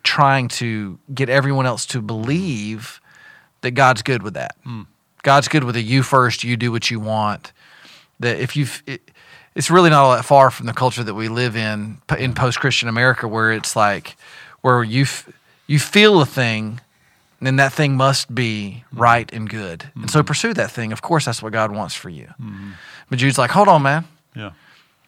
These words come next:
Speaker 1: Jesus, Jesus said, "There's a better way, and there's God's way,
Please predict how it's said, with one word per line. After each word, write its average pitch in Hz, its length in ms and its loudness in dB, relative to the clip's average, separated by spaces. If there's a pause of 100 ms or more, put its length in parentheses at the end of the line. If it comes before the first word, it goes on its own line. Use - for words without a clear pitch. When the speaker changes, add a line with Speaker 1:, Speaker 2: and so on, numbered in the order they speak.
(160)
Speaker 1:
Jesus, 160 480 0
Jesus 151 640 -2 (420)
said, 127 480 2 (580)
"There's 139 200 0
a 123 40 0
better 156 380 6
way, 120 360 2
and 104 100 -10
there's 110 140 -8
God's 131 460 4
way, 95 460 -6